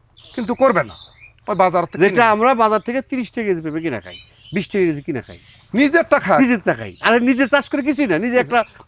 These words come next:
Speaker 2: জল বছরে কেটে আমি খাওয়া যাচ্ছে।
Speaker 1: খায় না, কিন্তু করবে না। করে ভাই, অনেক চেষ্টা করে পেঁপে ফ্রিতে খেলে, রাস্তা তক ঢাকে আনে খিলাছি, ওই না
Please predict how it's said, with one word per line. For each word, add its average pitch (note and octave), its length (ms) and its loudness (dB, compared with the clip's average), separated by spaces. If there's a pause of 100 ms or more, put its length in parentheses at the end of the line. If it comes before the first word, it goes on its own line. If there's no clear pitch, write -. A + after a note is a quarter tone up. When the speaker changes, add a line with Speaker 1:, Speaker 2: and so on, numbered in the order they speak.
Speaker 2:
জল A#3 140 2 (100)
বছরে C#4 320 -2
কেটে A3+ 200 -4
আমি G#3 140 -6
খাওয়া F#3+ 180 0
যাচ্ছে। C#3 220 -14
Speaker 1:
খায় B2+ 140 -12
না, G3 60 -20 (120)
কিন্তু F3+ 180 -16 (120)
করবে B2 260 -8
না। F#2+ 60 -20 (840)
করে C4+ 260 4
ভাই, B2+ 180 -8 (120)
অনেক D3 220 -6
চেষ্টা D3 320 -6
করে C#3+ 180 -4 (460)
পেঁপে D3+ 320 -2
ফ্রিতে D#3+ 440 -4
খেলে, D3 240 -2
রাস্তা E3 400 2
তক D#3+ 160 -2 (120)
ঢাকে F3+ 240 2 (140)
আনে E3 160 0
খিলাছি, E3+ 440 -2 (640)
ওই A3+ 160 2 (220)
না G#3 60 4